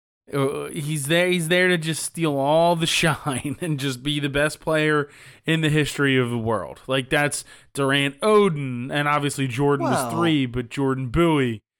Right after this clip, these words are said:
Speaker 2: I don't,
Speaker 1: Like
Speaker 2: I mean, not working out is a tough thing to say. Zion, yeah, he's gonna miss the whole season with foot injuries. Averaged twenty-seven points a game last year.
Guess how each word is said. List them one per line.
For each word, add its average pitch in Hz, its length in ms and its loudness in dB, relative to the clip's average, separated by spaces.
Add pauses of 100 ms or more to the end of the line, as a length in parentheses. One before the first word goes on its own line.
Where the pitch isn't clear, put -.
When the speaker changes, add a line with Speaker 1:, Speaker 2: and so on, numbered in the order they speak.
(300)
Speaker 2:
I 226 120 2
don't, 147 180 2
Speaker 1:
Like - 60 -6
Speaker 2:
I 202 80 2
mean, 214 400 0
not 226 220 2
working 147 360 0
out 113 300 0
is 104 300 -4
a - 80 -6
tough - 300 -2
thing 98 160 0
to 87 80 -4
say. 80 320 -4
Zion, 135 840 -2 (140)
yeah, 117 200 -2
he's 131 280 -6
gonna 143 180 -2
miss 135 160 -2
the - 100 -8
whole 113 140 -4
season 101 380 -4
with 98 140 -6
foot - 400 -6
injuries. 98 380 -6 (100)
Averaged 165 380 -4
twenty-seven 98 600 -4
points - 260 -10
a 90 60 -6
game 85 260 -8
last - 320 -14
year. - 60 -20